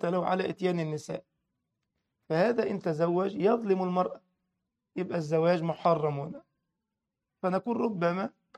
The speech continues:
كان لبعضهم مانع، وليس من المروءة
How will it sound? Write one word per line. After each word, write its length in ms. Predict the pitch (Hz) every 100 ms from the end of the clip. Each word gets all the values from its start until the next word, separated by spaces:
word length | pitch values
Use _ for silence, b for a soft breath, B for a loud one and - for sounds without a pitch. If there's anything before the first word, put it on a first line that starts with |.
| _ _ _ _ _
كان 300 | 185 214 226
لبعضهم 760 | 208 190 175 170 180 196 202 208
مانع، 440 | 214 160 165 - _ _ _ _ _ _ _ - _ _
وليس 480 | 180 170 233 262 -
من 280 | 190 214 220
المروءة 680 | 185 170 170 202 214 220